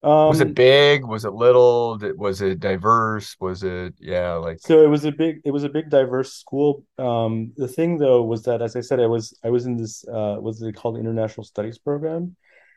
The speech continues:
Speaker 2: and we were a group of sort of French kids, right, that were, you know, all together.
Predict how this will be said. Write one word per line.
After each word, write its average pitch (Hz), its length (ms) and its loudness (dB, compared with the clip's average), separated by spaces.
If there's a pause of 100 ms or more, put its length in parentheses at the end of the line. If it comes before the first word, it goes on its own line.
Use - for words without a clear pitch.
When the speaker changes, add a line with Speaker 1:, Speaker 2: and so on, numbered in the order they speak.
(120)
Speaker 2:
and 117 180 0
we 131 120 0
were 139 180 6
a 120 80 2
group 123 240 -6
of 110 220 -4 (120)
sort 107 200 -6
of 101 100 -10
French 110 320 0
kids, 92 580 -6 (520)
right, 101 180 -8 (160)
that 104 220 -4
were, 98 560 -4 (640)
you 117 100 -8
know, 98 80 -2
all 101 180 0
together. 98 600 0